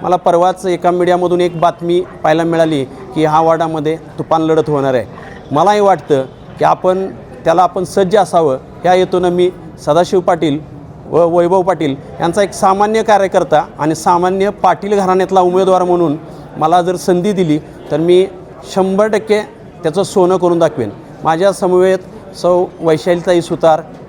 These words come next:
श्री पवन पोळ व आमचे, अ, बुदावले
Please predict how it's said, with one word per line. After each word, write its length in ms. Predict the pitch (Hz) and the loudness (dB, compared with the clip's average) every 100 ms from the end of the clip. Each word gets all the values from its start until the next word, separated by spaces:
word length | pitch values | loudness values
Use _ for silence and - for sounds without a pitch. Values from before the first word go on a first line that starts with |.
| - - - - - | -20 -20 -20 -20 -12
श्री 240 | - 160 170 - - | -2 0 0 -4 -4
पवन 240 | 151 180 185 | 0 2 2
पोळ 300 | - 147 131 - - - - | 2 2 0 -6 -16 -18 -8
व 280 | 135 147 156 147 - - | 0 2 2 -2 -10 -8
आमचे, 400 | 139 131 156 160 156 - - - - - - - - - - - | -6 -2 -2 -2 -4 -16 -20 -20 -20 -20 -18 -18 -18 -18 -16 -8
अ, 180 | 120 110 | -6 -4
बुदावले 460 | 113 143 180 185 | 0 2 2 2